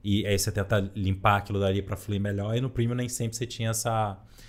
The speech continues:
esse entendimento que isso tava acontecendo, até porque o comprometimento do cara, que nem a gente conversou,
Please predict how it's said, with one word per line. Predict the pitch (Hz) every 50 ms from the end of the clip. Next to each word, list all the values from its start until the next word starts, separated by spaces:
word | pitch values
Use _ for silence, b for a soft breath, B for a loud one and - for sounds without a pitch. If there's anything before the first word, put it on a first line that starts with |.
| b b b b
esse | 107 101 - 117
entendimento | 107 113 113 113 104 113 113 110 104 104 - -
que | 120
isso | - -
tava | - 104 107
acontecendo, | 104 - 107 110 110 - - 113 110 117
até | 113 113
porque | - - 110 - - 117
o | 113 107
comprometimento | 110 - - - 110 110 110 - 110 110 104 104
do | 104 101
cara, | - - 117 123 120 110
que | - 113
nem | 107 101
a |
gente | 95 -
conversou, | - 110 104 104 - - 113 107 120 139